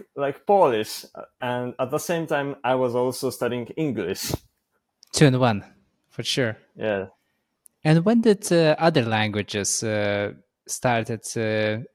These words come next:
Speaker 2: y-, when did you start studying other languages, like Lithuanian, Ukrainian, Russian? When did this study begin?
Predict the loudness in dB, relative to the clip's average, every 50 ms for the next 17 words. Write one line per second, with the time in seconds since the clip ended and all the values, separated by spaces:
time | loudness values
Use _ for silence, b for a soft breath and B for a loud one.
0 | _ -18 -18 -8 -4 -2 0 0 0 0 0 -4 -6 -4 0 2 2 2 2 0
1 | -2 -2 -2 -2 -2 -2 -2 0 -2 0 0 -2 -2 -2 -2 -4 -4 -6 -8 -10
2 | -10 -12 -12 -8 -6 -6 -6 -8 -10 b b b b b b _ -4 -4 -2 -2
3 | -6 -6 -4 0 0 2 2 2 2 2 2 0 0 -2 -4 -6 -8 -10 -4 -4
4 | -2 -2 0 -2 -2 -2 -2 -2 -4 -2 0 0 0 0 -2 -4 -4 -6 -4 -4
5 | -4 -4 -4 -4 -4 -6 -6 -10 -18 -20 _ -4 -4 -4 -2 -4 -4 -4 -4 -6
6 | -10 -10 -12 -16 -16 -20 -20 -20